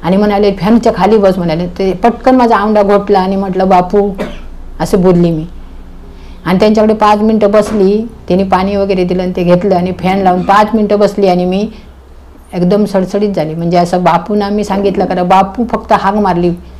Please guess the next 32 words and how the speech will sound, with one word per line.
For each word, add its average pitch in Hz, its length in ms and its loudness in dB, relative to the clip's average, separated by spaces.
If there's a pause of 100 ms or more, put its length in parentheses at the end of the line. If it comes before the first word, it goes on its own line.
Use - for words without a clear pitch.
(140)
ह्याच्यातून 208 400 0
मला 190 220 2
वाचवलात 185 480 4 (120)
तुम्ही," 165 180 -6
म्हणून. 156 220 -8 (260)
म्हणजे 180 180 2
जाण्याच्याच 220 600 2
कंडिशनमध्ये 214 640 0
म्हण-, 180 220 -4
मी 180 140 -4
होती. 156 400 -2 (800)
पण 214 140 4
मला 208 220 4
बापूने 220 760 0 (540)
एक 190 140 2
मला 202 240 4 (600)
पुनर्जन्म 233 560 4
दिल्यासारखा 214 520 2
झाला. 170 220 2
म्हणजे 185 180 2
त्या 202 140 2
ह्याच्यात 226 280 4 (120)
ती 233 100 2
बाई 220 220 4
म्हणायला 220 280 4
लागली, 208 260 2
"काय 202 300 0 (160)
ह्याच्यातून 214 440 0
तू 226 100 -2
काय 226 280 4 (300)
वाचणार 202 560 2
नव्हतीसच," 208 560 2